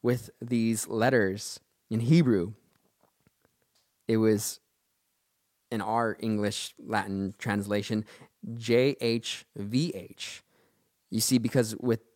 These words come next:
just those words, J H V H, you can't really pronounce a word with that,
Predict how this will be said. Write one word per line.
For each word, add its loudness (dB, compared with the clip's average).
just 2
those 6
words, 0
J -2
H 0
V 0
H, -6
you 2
can't 2
really 4
pronounce 2
a 2
word 6
with 2
that, -6